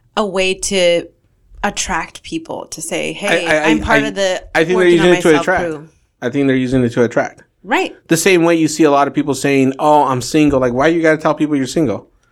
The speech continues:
Speaker 1: Just
Speaker 2: "I'm
Speaker 1: like
Speaker 2: single. I can't find him. I'm gonna be alone my whole life." Like, really? Like, I,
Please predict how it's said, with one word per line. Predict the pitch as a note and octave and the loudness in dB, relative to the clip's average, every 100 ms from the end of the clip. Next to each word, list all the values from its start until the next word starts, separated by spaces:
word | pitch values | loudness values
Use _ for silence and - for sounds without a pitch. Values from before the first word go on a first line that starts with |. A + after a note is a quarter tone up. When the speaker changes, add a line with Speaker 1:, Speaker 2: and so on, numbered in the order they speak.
| _ _ - | _ _ -10
Speaker 1:
Just | A3+ - | -8 -2
Speaker 2:
"I'm | B3+ | 0
Speaker 1:
like | - | 2
Speaker 2:
single. | F3+ E3 E3 D#3+ D#3 D#3 | 4 6 6 6 6 4
I | D#3 | 2
can't | C3+ D#3 D3+ | -2 -2 0
find | - D3+ D3 | 2 2 2
him. | |
I'm | C#3+ | 0
gonna | C#3+ C#3+ | 0 2
be | C#3+ | 2
alone | C3+ C3+ | 4 4
my | C3+ | 2
whole | C3+ | 2
life." | C#3+ D3 | 0 0
Like, | E3 G3 | 0 4
really? | A#3 A#3 G#3+ _ - | 4 4 0 _ -8
Like, | D3+ D3 D3 - _ - | -4 -4 -6 -20 _ -2
I, | E3 | 0